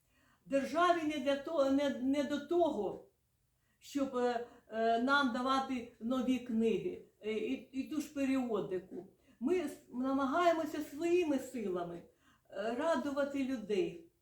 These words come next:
доносити до них новинки чудові, які видають наші видавці. І, і тому в наш організований читацький клуб, де, де ми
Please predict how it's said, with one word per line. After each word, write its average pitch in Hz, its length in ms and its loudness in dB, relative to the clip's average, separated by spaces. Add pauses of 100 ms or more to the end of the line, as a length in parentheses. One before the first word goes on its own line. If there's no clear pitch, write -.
(760)
доносити 269 680 0
до 262 180 -2
них 269 600 2
новинки 262 880 -2 (100)
чудові, 254 520 0
які 240 400 -2
видають 269 440 0
наші 277 340 -2
видавці. 226 840 -6 (640)
І, 311 240 2 (540)
і 285 160 -4
тому 349 360 -2
в 302 60 2
наш 330 280 4 (280)
організований 269 840 2
читацький 240 640 -6
клуб, 185 440 -6 (1080)
де, 233 420 -4
де 277 100 6
ми 339 240 2